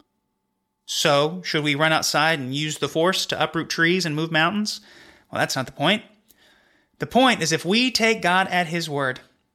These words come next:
and we live out our faith, such as it is, he will do things beyond explaining.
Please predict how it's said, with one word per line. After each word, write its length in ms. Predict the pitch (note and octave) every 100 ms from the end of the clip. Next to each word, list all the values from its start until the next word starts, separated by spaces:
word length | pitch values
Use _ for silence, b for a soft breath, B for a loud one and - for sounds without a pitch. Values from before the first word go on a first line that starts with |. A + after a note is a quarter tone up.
| -
and 140 | D3+
we 160 | D3+ F#3
live 400 | G3 F#3+ G3+ G#3 E3
out 240 | F3+ -
our 180 | E3 F3
faith, 540 | - E3 C3+ - F#3
such 260 | - C#3+ D3+
as 140 | F#3+
it 100 | A3+
is, 360 | E3 B2+ - - _ _ _ _ _
he 300 | F3 F#3 G3+
will 240 | F#3 F3
do 280 | D#3+ E3 D#3+
things 440 | D#3 D3 C#3 B2+ -
beyond 580 | - B2 - C#3 C#3+
explaining. 560 | C3 - - B2 A#2+ D3